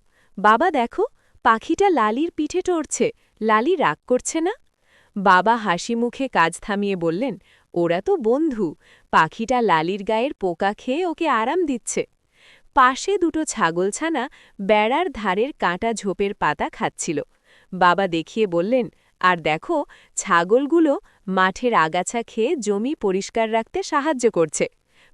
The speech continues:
প্রকৃতিতে সবাই সবার উপকার করে।" ঘাসের ওপর দিয়ে একটা ফড়িং উড়ে গেল। রাজু বুঝল, এই মাঠে ছোট বড় সবাই সবার বন্ধু।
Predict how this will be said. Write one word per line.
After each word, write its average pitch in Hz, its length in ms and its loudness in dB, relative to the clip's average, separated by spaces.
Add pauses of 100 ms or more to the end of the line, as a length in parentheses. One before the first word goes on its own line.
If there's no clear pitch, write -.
প্রকৃতিতে 220 720 -2
সবাই 208 500 0
সবার 254 360 0
উপকার 220 460 2
করে।" 156 300 0 (560)
ঘাসের 240 500 0
ওপর 359 260 -2
দিয়ে 330 220 2
একটা 359 360 -2
ফড়িং 294 380 0
উড়ে 190 200 2
গেল। 156 260 0 (460)
রাজু 175 400 2
বুঝল, 247 480 0 (340)
এই 175 220 0
মাঠে 160 480 -4
ছোট 190 320 -4
বড় 202 340 0
সবাই 294 460 0
সবার 226 360 2
বন্ধু। 175 420 -2